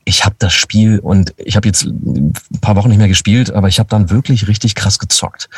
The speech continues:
Ähm, und ich wurde auch mit der Zeit, mit den Tagen immer besser und es hat so viel Spaß gemacht, dass ich, ähm, also immer noch das Unterfangen habe, äh, Far Cry sechs dann wirklich auch zu zocken, dann hoffentlich auch zu streamen. Ähm,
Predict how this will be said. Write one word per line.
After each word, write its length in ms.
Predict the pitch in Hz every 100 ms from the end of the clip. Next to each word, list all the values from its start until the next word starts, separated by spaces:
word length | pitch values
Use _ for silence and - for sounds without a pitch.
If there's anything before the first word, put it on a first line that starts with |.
| - - - - _ -
Ähm, 400 | 101 104 104 101
und 140 | 101
ich 120 | 87
wurde 220 | 95 127
auch 100 | 107
mit 120 | 104 101
der 60 |
Zeit, 420 | 92 131 113 - -
mit 120 | 98
den 80 | 95
Tagen 340 | - 95 104
immer 180 | 90 90
besser 300 | 80 80 -
und 60 | 95
es 100 | 87
hat 100 | 82
so 120 | 87
viel 180 | 117 110
Spaß 340 | 95 87 90
gemacht, 340 | - 76 80 -
dass 160 | 85
ich, 220 | 87 - - - - - - _
ähm, 460 | 101 98 98 95 104 -
also 160 | 110 -
immer 160 | 135
noch 80 | 123
das 160 | 117 -
Unterfangen 420 | 110 101 101 110
habe, 340 | 101 104 101 101
äh, 40 | 92
Far 220 | - 95
Cry 180 | - 87
sechs 360 | 78 98 -
dann 120 | - 92
wirklich 300 | 98 107 87
auch 160 | 92
zu 140 | - 87
zocken, 320 | - - 127
dann 340 | 113 117 107 -
hoffentlich 380 | 95 92 87 80
auch 60 |
zu 120 | -
streamen. 460 | - - 110 139 147 - - - - - - -
Ähm, 560 | - 101 101 104 104 -